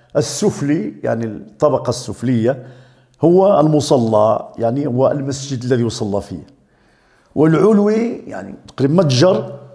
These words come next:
وقبالته مصلى صغير للنساء." فلأن الباب واحدة، ولأن هنالك إن شاء الله تبارك وتعالى تقريبًا متجر الفوق،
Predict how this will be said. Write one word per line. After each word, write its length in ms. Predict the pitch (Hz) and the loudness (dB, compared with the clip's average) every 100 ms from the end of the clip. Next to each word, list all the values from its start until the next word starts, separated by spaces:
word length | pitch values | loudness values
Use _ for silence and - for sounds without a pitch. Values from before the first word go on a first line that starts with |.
| _ | _
وقبالته 1000 | 143 - 151 147 185 170 - 151 170 220 - - _ 127 | -2 2 2 4 4 4 2 2 2 0 -6 -20 _ -6
مصلى 540 | 139 139 165 156 156 | -4 0 0 2 0
صغير 380 | 151 147 139 151 | 0 -2 0 -2
للنساء." 720 | 135 131 120 - 104 92 - _ _ _ _ _ _ _ _ _ _ | -2 -2 -4 -4 -6 -8 -12 _ _ _ _ _ _ _ _ _ _
فلأن 880 | 214 240 226 202 180 196 196 185 | 0 2 4 2 0 0 0 -2
الباب 540 | 170 139 151 156 147 127 | -4 -4 -4 -2 -2 0
واحدة، 500 | 139 - 117 110 139 - - _ _ _ _ _ - | -4 -2 -4 -4 -6 -10 -20 _ _ _ _ _ -2
ولأن 460 | 170 185 180 170 | 2 2 0 -4
هنالك 480 | 170 156 156 160 156 | -6 -6 -6 -6 -6
إن 140 | 127 143 | -8 -6
شاء 160 | 147 | -6
الله 120 | 135 | -4
تبارك 440 | 135 127 131 120 120 | -6 -4 -4 -4 -4
وتعالى 600 | 117 120 113 117 113 110 - _ _ _ _ _ _ | -4 0 0 2 0 -6 -12 _ _ _ _ _ _
تقريبًا 380 | _ 127 135 113 | _ 0 0 0
متجر 420 | 117 131 110 110 | -2 -4 -4 -6
الفوق، 400 | 104 - 175 - | -8 -8 -8 -8